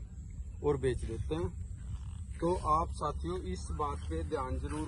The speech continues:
करें, गोबर के खाद के पीछे ना लगे, इतनी लेबर लगे बार बार। अब ये देखो, इसमें पहली बार की ये घास पड़ी है जो प-, गर्मियों में डाली थी, अब ये नीचे से देखो पूरी गल गई। अब जैसे देखो, इसके घास भी नहीं हुआ प्लांट के, साफ पड़ा है।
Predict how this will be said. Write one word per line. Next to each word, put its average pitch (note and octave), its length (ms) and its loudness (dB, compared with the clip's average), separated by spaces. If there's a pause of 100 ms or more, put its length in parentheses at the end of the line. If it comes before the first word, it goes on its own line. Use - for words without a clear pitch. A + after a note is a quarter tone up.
करें, C#3+ 220 0
गोबर C#3+ 340 2
के D#3+ 120 2
खाद C#3+ 320 4
के D3+ 120 8
पीछे D3 380 2
ना D3+ 200 8
लगे, D3 360 8
इतनी D3 260 6
लेबर C3+ 340 8
लगे C#3+ 280 6
बार C#3 260 8
बार। D#3 200 6
अब E3+ 140 6
ये E3+ 140 6
देखो, - 340 4 (560)
इसमें F3+ 320 8
पहली G3 340 10
बार D#3 220 10
की E3 140 2
ये E3+ 80 6
घास C#3 360 8
पड़ी B2 160 6
है B2 140 4 (500)
जो C3+ 80 8
प-, D3 400 6
गर्मियों C#3+ 340 8
में D3 120 8
डाली B2+ 300 8
थी, B2 180 0 (420)
अब C#3 120 12
ये F3 160 12
नीचे F3+ 340 12
से F3 140 12
देखो E3 280 12
पूरी E3+ 400 12 (520)
गल D3+ 180 12
गई। F3+ 220 12
अब D#3+ 160 12
जैसे E3+ 500 12
देखो, D#3+ 280 12
इसके F3 280 12
घास D#3 360 12
भी D3+ 120 12
नहीं D3 100 12
हुआ C3 160 12
प्लांट A#2+ 340 10
के, C3 120 12
साफ D3 340 12
पड़ा D#3+ 160 12
है। E3 160 12